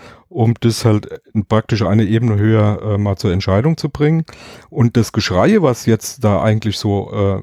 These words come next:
allenthalben im Lande umhergeht, ist, ähm,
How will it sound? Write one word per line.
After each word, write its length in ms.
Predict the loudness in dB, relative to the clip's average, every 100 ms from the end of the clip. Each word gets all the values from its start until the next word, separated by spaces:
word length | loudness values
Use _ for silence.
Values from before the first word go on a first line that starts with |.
| -2
allenthalben 680 | 0 0 0 0 0 0
im 160 | -2 -2
Lande 400 | 0 0 0 -2
umhergeht, 720 | -2 -2 0 0 0 0 -2
ist, 380 | -2 -4 -4 -12 -18 -20 -20 -20 -8
ähm, 460 | 0 2 2 0